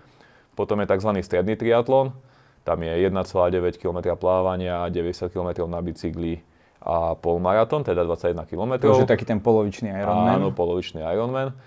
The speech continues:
Speaker 1: A potom je dlhý triatlon, takzvaný Ironman, a tie vzdialenosti si už spomínal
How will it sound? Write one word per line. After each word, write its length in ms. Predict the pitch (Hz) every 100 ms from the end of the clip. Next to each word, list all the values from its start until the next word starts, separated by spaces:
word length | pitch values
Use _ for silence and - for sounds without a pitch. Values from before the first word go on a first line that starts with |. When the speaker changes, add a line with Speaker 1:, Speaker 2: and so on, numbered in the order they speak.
| - -
Speaker 1:
A 60 | -
potom 260 | 92 90
je 160 | 90 87
dlhý 300 | 85 107 113
triatlon, 560 | 101 104 98 95 92 87
takzvaný 460 | 85 82 80 69
Ironman, 460 | 87 98 92 87 80
a 80 | 78 -
tie 180 | 85 80
vzdialenosti 580 | 82 78 80 82 - 87
si 60 | 80
už 100 | -
spomínal 400 | 80 82 80